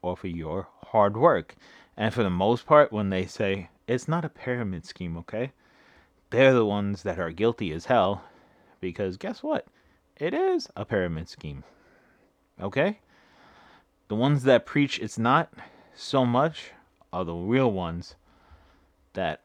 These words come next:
are doing it.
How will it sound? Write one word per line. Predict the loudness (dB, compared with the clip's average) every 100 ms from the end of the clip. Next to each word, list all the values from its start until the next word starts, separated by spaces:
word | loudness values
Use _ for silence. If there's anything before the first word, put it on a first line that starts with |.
| -6
are | -6 -4 -8 -12 -18 -20 _ _ _ _ _ _ _ _ _ _ _ _ _ _
doing | -4 -4 -6
it. | -12